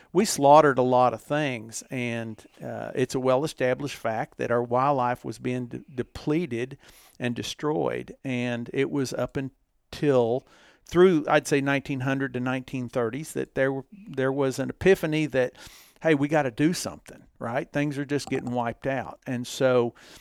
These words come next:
they passed some of those laws, and, um, you know, if you look at your waterfowl regulations, there's a rule in there that I've always seen as a game warden that I read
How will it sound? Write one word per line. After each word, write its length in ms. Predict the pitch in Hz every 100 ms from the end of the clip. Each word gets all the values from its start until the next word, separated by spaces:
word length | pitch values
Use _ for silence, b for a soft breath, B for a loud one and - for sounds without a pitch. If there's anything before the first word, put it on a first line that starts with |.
| B B
they 160 | 123 170
passed 460 | - 165 139 -
some 200 | - 135
of 80 | 131
those 260 | 127 123 117
laws, 540 | 113 107 110 147 - -
and, 500 | 135 117 110 110 110 -
um, 480 | 110 - - - - b b b b
you 100 | 131
know, 140 | 123 120
if 160 | -
you 80 | 139
look 200 | 139 139
at 120 | 123
your 100 | 127
waterfowl 540 | 113 123 160 - 120 113
regulations, 800 | 120 113 117 113 120 - 139 -
there's 240 | 120 123
a 40 |
rule 360 | 120 120 135 147
in 160 | 123 120
there 180 | 127
that 140 | 123 117
I've 160 | 110
always 400 | 120 135 147 123
seen 240 | - 131 120
as 120 | 113
a 80 | 107
game 280 | 110 143 139
warden 280 | 113 117
that 180 | 120 113
I 120 | 117
read 560 | 113 120 156 151 123